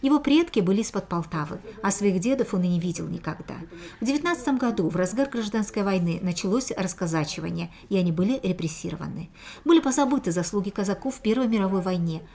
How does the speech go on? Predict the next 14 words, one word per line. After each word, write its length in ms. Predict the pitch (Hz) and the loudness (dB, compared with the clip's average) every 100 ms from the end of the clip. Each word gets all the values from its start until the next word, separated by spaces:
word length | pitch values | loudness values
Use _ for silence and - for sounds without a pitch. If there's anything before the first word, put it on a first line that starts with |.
| - | -2
а 100 | 185 | 2
они 140 | 185 | 4
были 180 | 185 180 | 2 2
немалые. 600 | 180 175 160 160 165 170 - - - | 2 2 2 0 -4 -8 -14 -18 -2
Чуждые 340 | - 311 269 | 4 4 4
трусости, 540 | 262 233 185 165 - 185 | 0 -2 -2 -2 0 2
верные 360 | 208 196 196 | 2 4 4
родине 380 | 190 202 196 185 | 4 4 4 0
воины 440 | 196 247 214 175 - | 2 0 0 -2 -4
всегда 320 | - 196 226 | -4 -2 0
были 180 | 175 160 | -2 -2
на 120 | 160 | -4
первой 300 | 156 156 160 | -2 -2 0
линии. 440 | 160 185 175 180 | -2 -4 -6 -6